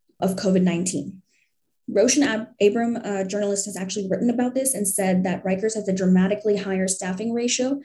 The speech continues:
than any other jail across the country, even on days when roughly two thousand people are unavailable to work. Narratives about understaffing obscure the true source of the crisis,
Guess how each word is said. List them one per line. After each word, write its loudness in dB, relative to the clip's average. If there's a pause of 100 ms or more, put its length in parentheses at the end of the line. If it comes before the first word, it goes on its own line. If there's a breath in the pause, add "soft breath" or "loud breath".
(260 loud breath)
than 0
any 2
other 2
jail 2
across -6
the -16
country, -6 (280 loud breath)
even 4
on 0
days 4
when 0
roughly 0
two -4
thousand 4
people 0
are -4
unavailable -2
to -10
work. -10 (720)
Narratives 2
about -4
understaffing -2
obscure -4
the 2
true -2
source 0
of -8
the -6
crisis, -2